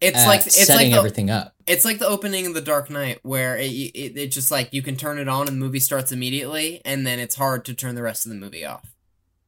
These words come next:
Speaker 2: Yeah.
Speaker 1: Or with, like, that cold open, you know, heist or mission sort of thing.
Speaker 2: Yeah. I mean, I, it is,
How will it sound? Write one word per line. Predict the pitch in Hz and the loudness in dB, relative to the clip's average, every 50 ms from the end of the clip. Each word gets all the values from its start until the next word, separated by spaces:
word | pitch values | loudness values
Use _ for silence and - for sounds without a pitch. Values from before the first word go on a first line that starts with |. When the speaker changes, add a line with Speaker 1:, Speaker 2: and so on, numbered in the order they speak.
| _ - | _ -8
Speaker 2:
Yeah. | - 135 | -4 -2
Speaker 1:
Or | 165 170 165 | 0 2 2
with, | 156 147 135 | 0 0 2
like, | 156 156 143 131 | 2 2 2 2
that | 147 139 131 - | 0 0 -2 -4
cold | - 156 156 156 147 123 | -4 -2 -2 0 0 -2
open, | 127 120 131 127 131 - 120 113 110 107 101 - _ _ _ - _ - | -2 -2 -4 -4 -4 -6 -6 -6 -6 -8 -14 -18 _ _ _ -20 _ -12
you | 123 120 | -10 -8
know, | 110 101 85 85 _ _ _ _ - | -8 -8 -10 -12 _ _ _ _ -10
heist | - 143 135 156 143 - - - - - | -4 -2 -2 0 0 2 0 0 0 -2
or | 123 117 | -6 -8
mission | 113 113 107 104 - - 95 87 85 - _ _ _ _ - | -6 -8 -8 -8 -10 -10 -12 -12 -14 -18 _ _ _ _ -16
sort | - - 107 92 | -14 -14 -12 -14
of | 90 _ | -14 _
thing. | - 82 78 - _ _ _ _ _ - | -16 -16 -16 -18 _ _ _ _ _ -8
Speaker 2:
Yeah. | 110 98 101 - _ _ _ _ _ _ _ - - - _ - | -8 -8 -8 -10 _ _ _ _ _ _ _ -20 -20 -14 _ -2
I | 151 | 0
mean, | 156 160 - | 0 0 0
I, | 151 147 | 0 -4
it | - 139 - 67 - - 113 - - 151 151 | -4 -4 -8 -10 -10 -12 -10 -4 0 2 4
is, | 165 180 175 - - - | 4 4 4 2 0 -2